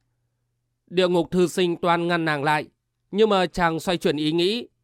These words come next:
rồi thủ tiêu ý định đó. Chàng đứng ngây người ra, nhìn bóng hồng cho tới khi mất hút. Rồi chàng nở một nụ cười mai mỉa, là mình đã bỏ việc đến Tường Phủ cầu thân,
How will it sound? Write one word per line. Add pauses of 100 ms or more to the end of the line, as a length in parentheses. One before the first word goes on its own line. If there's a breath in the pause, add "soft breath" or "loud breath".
(140)
rồi
thủ
tiêu
ý
định
đó. (840)
Chàng
đứng
ngây
người
ra, (220)
nhìn
bóng
hồng
cho
tới
khi
mất
hút. (1300)
Rồi
chàng
nở
một
nụ
cười
mai
mỉa, (720)
là
mình
đã
bỏ
việc
đến
Tường
Phủ
cầu
thân,